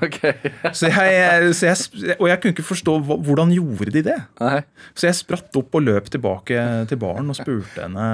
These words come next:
Speaker 2: hva, hvordan har de gjort det her? Er det, er det humla? Hvor kommer den her smaken fra?
Speaker 1: Ja.
Speaker 2: Og hun ser på meg litt sånn stivt.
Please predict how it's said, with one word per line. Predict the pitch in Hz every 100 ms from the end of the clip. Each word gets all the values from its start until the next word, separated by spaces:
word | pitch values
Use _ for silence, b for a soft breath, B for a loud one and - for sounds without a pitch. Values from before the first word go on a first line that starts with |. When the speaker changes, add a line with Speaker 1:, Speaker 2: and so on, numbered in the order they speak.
| 110 104
Speaker 2:
hva, | 107 107 98 67 - - 127 135 131 135
hvordan | 160 185
har | 180
de | 156
gjort | - 127
det |
her? | 226 302
Er | 123
det, | 143
er | 139
det | 170
humla? | 160 127 104 254
Hvor | 220 -
kommer | 110 147
den | 156
her | 135
smaken | 123 101 117 131
fra? | 285 -
Speaker 1:
Ja. | 113 120 b b b b b b -
Speaker 2:
Og | 113
hun | 131
ser | - 104 90 85
på | -
meg | 113 113
litt | 113
sånn | 113
stivt. | 107 - 101 104 -